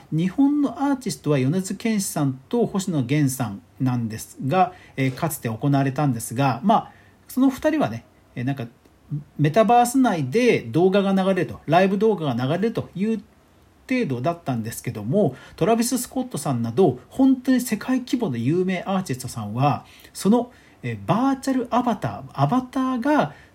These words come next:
えー、そのアーティストのアバターが本当に巨大化して、もうあの、メタバース空間を、あの、縦横無尽に動き回って、で、プレイヤーのみんなはその空間でわちゃわちゃと、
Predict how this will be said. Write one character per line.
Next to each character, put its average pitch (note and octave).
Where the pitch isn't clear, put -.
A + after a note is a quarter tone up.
え B2+
ー、 -
そ E3+
の A#3
ア D4+
ー D4
テ -
ィ -
ス -
ト F3
の -
ア C#3+
バ G#3+
タ A#3+
ー A#3+
が B3
本 G#3+
当 A#3+
に A3+
巨 -
大 A#3
化 G3+
し -
て、 G#3
も F#3+
う -
あ C3
の、 B2
メ C#3+
タ G3
バ G3+
ー G3
ス -
空 G#3
間 A#2
を、 C3+
あ A#2+
の、 A#2
縦 C3+
横 A3
無 B2
尽 C3+
に B2+
動 C3+
き D#3+
回 E3
っ D#3
て、 B3+
で、 C4
プ -
レ G#3
イ G3+
ヤ G3+
ー -
の G3+
み G3
ん A3
な B3+
は E3+
そ C3+
の B2+
空 C#3+
間 C#3
で A#3
わ C3
ち -
ゃ C#3
わ -
ち -
ゃ F#2+
と、 F#3